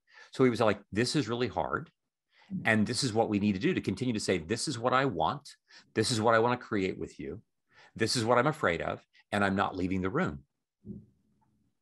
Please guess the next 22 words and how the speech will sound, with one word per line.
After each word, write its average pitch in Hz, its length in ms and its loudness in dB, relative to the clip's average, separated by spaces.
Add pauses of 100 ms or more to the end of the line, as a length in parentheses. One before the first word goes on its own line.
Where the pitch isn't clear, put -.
(460)
I'm 104 100 2
not 101 140 4
gonna 113 120 6
go 113 120 8
call 120 200 4
my 123 120 6
trial 165 280 6
lawyer.'" 76 280 -2 (1300)
That's - 180 -2
really 127 220 4
hard 110 280 4
to 104 60 -8
do. 151 320 0 (1300)
And 147 360 6 (220)
then 175 200 6
to 151 60 4
Rebecca's 151 380 2
question, 113 360 -4
this 120 220 -8
notion 123 580 -2
that, 98 320 0 (1800)
uh, 98 440 2